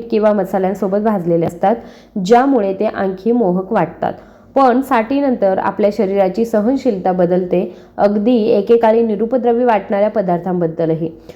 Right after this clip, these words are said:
शेंगदाण्यांमध्ये नैसर्गिकरित्या तेल आणि सोडियम जास्त असतं, ज्यामुळे ते पचायला जड होऊ शकतात आणि शरीरातील उष्णता वाढवू शकतात. वडीलधाऱ्यांसाठी या जडपणामुळे पोट फुगतं आणि मिठामुळे तहान वाढते,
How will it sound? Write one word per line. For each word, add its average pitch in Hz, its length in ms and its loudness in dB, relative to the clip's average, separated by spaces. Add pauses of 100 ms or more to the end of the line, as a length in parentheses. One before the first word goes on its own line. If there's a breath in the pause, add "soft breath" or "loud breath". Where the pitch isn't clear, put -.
(220 loud breath)
शेंगदाण्यांमध्ये 220 760 2
नैसर्गिकरित्या 226 800 -2
तेल 220 460 0
आणि 208 220 -2
सोडियम 202 460 0 (340)
जास्त 190 340 0
असतं, 175 440 -2 (480 loud breath)
ज्यामुळे 220 520 2
ते 220 120 -4
पचायला 185 480 -2
जड 196 240 0
होऊ 175 220 0
शकतात 180 460 -2
आणि 220 220 0
शरीरातील 214 480 2
उष्णता 196 420 -2
वाढवू 165 300 0
शकतात. 165 380 -6 (520 soft breath)
वडीलधाऱ्यांसाठी 233 880 2
या 226 120 2
जडपणामुळे 220 680 0
पोट 214 360 -2
फुगतं 226 300 0
आणि 202 240 0
मिठामुळे 196 680 0
तहान 180 240 0
वाढते, 175 500 -2